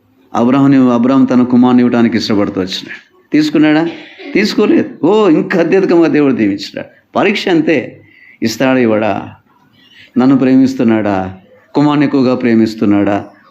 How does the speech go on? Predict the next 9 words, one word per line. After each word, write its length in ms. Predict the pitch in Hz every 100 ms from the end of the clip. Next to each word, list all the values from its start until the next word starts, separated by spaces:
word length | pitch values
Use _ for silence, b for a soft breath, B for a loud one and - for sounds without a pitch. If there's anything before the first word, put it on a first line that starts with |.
| -
అనేటువంటి 420 | 127 139 147 131
చిన్న 180 | - 170
ప్రశ్న 380 | 175 151 151 170
పెట్టినాడు 300 | 156 - 110
అబ్రహాంకి, 600 | 107 110 101 98 - -
పరీక్ష 240 | 131 147 143
పెట్టినాడు. 360 | 120 98 95
ఎవరు 180 | 113 147
గెలిచినారు? 760 | 143 151 147 160 151 147 -